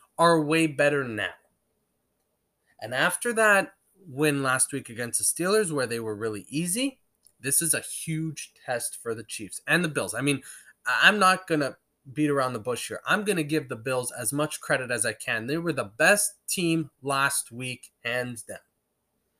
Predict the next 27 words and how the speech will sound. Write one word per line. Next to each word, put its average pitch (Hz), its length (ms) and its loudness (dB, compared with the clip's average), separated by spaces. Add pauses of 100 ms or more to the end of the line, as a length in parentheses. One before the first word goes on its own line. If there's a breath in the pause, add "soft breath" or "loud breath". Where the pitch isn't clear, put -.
(640)
They 185 160 4
were 190 160 0
the 151 120 4
first - 520 2
team 196 260 -4
to 165 100 -4
have 156 240 2
a 131 180 -6
perfect - 580 -8
game. 123 340 0
No 160 200 0
punts, - 720 4 (960)
no 160 180 2
field 196 400 2
goals. 123 320 -2
Every 190 220 2
time 208 340 2
they 185 100 -2
went 185 260 -2
to 180 100 -10
go 180 300 -6 (200)
down, 160 360 2
they, 147 280 -2
they 147 120 -4
had 175 260 2
the 160 60 -2
ball, 156 400 4